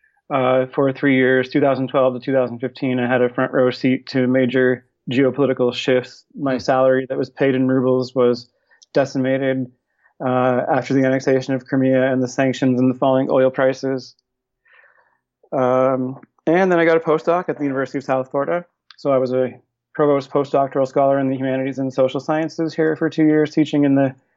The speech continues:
Speaker 1: history department in the honors college, and now I'm a visiting instructor in the honors college.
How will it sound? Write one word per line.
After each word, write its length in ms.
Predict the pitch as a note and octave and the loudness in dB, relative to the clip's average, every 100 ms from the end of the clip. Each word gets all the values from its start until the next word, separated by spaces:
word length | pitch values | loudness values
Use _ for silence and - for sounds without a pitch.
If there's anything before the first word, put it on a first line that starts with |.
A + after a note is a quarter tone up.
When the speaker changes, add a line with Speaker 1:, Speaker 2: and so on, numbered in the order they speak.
| _ _ | _ _
Speaker 1:
history 280 | - C#3 D3+ | -4 -2 0
department 440 | C#3 C#3 C#3 D3 C3+ | 0 0 0 -2 -4
in 140 | C3+ | -4
the 120 | C3+ | -6
honors 340 | C#3+ B2+ C3 B2+ | -4 -2 -4 -4
college, 340 | C3 B2+ B2 | 0 0 0
and 80 | C3 | -2
now 140 | C3 | -2
I'm 100 | B2+ | -4
a 80 | B2 | -4
visiting 320 | B2 B2 B2+ | -2 -2 -2
instructor 420 | B2+ A#2+ C3+ - | -4 -4 -6 -4
in 100 | D#2 | -4
the 80 | D2+ | -2
honors 240 | A1 C#2+ - | -4 -6 -4
college. 500 | - C#3 D3+ - | -4 -4 -8 -14